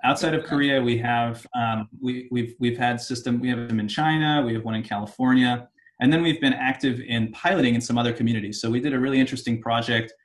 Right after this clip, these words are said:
Speaker 1: down in Paraguay, for example. There's Lake, uh, Ipicaray, and I'm sorry if I'm, I'm slaughtering that pronunciation, but,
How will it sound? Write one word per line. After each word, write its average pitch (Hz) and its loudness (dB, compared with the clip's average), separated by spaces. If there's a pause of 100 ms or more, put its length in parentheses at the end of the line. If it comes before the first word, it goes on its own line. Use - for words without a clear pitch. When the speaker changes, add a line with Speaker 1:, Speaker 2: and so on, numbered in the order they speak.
(120)
Speaker 1:
down 113 2
in 104 -4
Paraguay, 170 -2
for 185 -6
example. 175 -2
There's 113 -2
Lake, 120 -2
uh, 107 -6
Ipicaray, 135 -2
and 113 -2
I'm 110 -2
sorry 110 -2
if 104 -10
I'm, 104 -4
I'm 101 -8
slaughtering 113 -2
that 107 -4
pronunciation, 113 -2
but, 117 -4